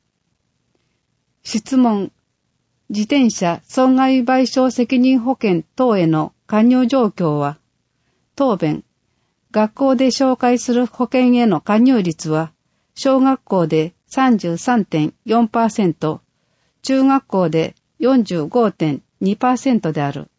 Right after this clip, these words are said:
今後も、ピーティーエー総会や入学説明会などで、県条例により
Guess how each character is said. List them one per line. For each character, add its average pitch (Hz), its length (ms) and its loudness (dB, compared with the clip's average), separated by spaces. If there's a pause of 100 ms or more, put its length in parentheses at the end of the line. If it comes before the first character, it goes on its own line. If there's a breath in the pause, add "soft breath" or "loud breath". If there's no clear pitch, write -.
(960)
今 247 280 2
後 240 100 2
も、 226 280 0 (520)
ピ 254 200 0
ー 233 40 -4
テ - 140 -6
ィ 254 200 2
ー 262 60 4
エ - 40 4
ー 247 40 0
総 247 240 0
会 160 300 -2
や 160 240 -4 (220)
入 262 200 2
学 262 360 0
説 240 300 -2
明 254 240 2
会 180 260 0
な 196 140 -2
ど 180 140 0
で、 156 240 -4 (280)
県 269 280 4
条 262 220 2
例 185 180 0
に 170 120 2
よ 160 140 2
り 160 260 -2